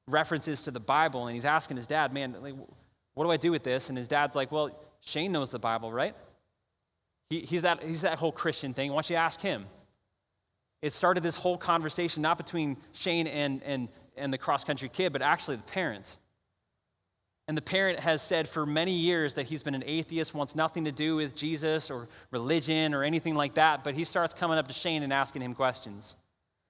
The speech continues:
And they've been battling it back and forth in this amazing dialogue for a while, and he's like, "I wanna know more."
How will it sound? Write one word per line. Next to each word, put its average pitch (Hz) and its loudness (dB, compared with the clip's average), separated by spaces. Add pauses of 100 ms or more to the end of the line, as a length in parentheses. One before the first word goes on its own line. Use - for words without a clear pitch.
(180)
And 143 0
they've 156 4
been 156 2
battling 165 6
it 143 0
back 160 4
and 143 -4
forth 151 0 (280)
in 151 0
this 151 2
amazing 156 2
dialogue 151 4
for 143 -4
a 131 -2
while, 143 8
and 135 -2
he's 131 -4
like, 139 0
"I 143 0
wanna 139 0
know 123 -2
more." 117 -4